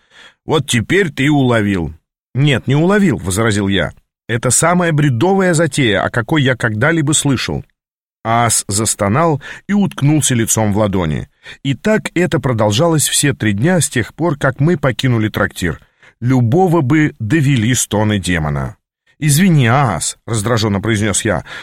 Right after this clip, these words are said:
"но что-то мне не верится. Я принимал на веру многое из сказанного тобой, но это... это противоречит здравому смыслу". "Да какое имеет к этому отношение здравый смысл?"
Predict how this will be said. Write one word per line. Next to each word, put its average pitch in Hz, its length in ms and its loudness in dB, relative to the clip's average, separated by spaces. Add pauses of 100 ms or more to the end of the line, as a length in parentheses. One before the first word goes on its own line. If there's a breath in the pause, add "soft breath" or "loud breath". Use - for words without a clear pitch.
"но 160 120 0
что-то 214 260 2
мне 196 160 4
не 175 120 4
верится. 104 560 -2 (140)
Я 185 240 0
принимал 170 400 0
на 143 120 2
веру 147 260 2
многое 143 440 2
из 101 100 0
сказанного 107 460 0
тобой, 156 300 2
но 139 180 2
это... 160 380 0 (400 loud breath)
это 139 200 0
противоречит 180 600 2
здравому 202 480 2
смыслу". 127 540 0 (500)
"Да - 140 -4
какое 160 560 2
имеет 160 340 0
к - 80 -4
этому 131 280 0
отношение 135 720 0
здравый 147 520 0
смысл?" 143 600 2